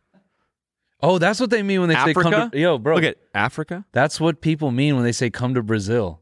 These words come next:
Speaker 1: They don't actually mean
Speaker 2: Attica. Oh.
Speaker 1: They don't actually, people don't mean Brazil like the country.
Speaker 2: They mean
Speaker 1: Brazil, Indiana.
Speaker 2: Yeah. <laughs>
Speaker 1: Hey, man, come on down to Brazil.
Speaker 2: <laughs>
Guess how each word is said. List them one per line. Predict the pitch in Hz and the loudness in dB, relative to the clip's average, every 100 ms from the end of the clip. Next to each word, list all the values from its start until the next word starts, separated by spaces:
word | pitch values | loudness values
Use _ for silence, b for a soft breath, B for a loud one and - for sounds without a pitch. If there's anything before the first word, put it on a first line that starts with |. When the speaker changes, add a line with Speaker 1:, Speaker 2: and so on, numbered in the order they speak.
| _ | _
Speaker 1:
They | - | -4
don't | 120 135 | -2 -2
actually | 117 120 - 117 104 | -2 -4 -4 -6 -6
mean | 98 101 95 92 - _ _ | -6 -8 -8 -10 -16 _ _
Speaker 2:
Attica. | 101 95 92 71 64 - | -10 -10 -10 -16 -18 -20
Oh. | 71 71 _ _ _ - _ _ _ _ _ | -20 -20 _ _ _ -20 _ _ _ _ _
Speaker 1:
They | - | -2
don't | 113 - | -2 0
actually, | 117 131 - - | 0 -2 -4 -10
people | 98 135 139 | -2 0 2
don't | 139 123 | 0 2
mean | 123 117 101 | 0 0 -2
Brazil | 90 107 98 104 104 101 | -4 -2 -2 0 0 0
like | 92 95 - | -2 -4 -6
the | 92 | -14
country. | 82 110 110 90 | -8 -8 -8 -8
Speaker 2:
They | 110 | -10
mean | 107 101 98 | -10 -12 -8
Speaker 1:
Brazil, | 95 113 95 110 104 | -2 0 2 0 0
Indiana. | 98 95 92 104 85 95 - - - - | -2 -4 -2 -4 -4 -6 -8 -8 -8 -2
Speaker 2:
Yeah. | 175 127 131 147 123 - | -2 -2 -8 -10 -14 -16
<laughs> | - - | -20 -4
Speaker 1:
Hey, | - 240 | 0 0
man, | 240 254 | 2 0
come | 220 254 | 0 0
on | 254 254 | 0 0
down | 262 254 | 0 0
to | |
Brazil. | 226 220 202 285 208 | -2 0 2 2 0
Speaker 2:
<laughs> | 123 | -4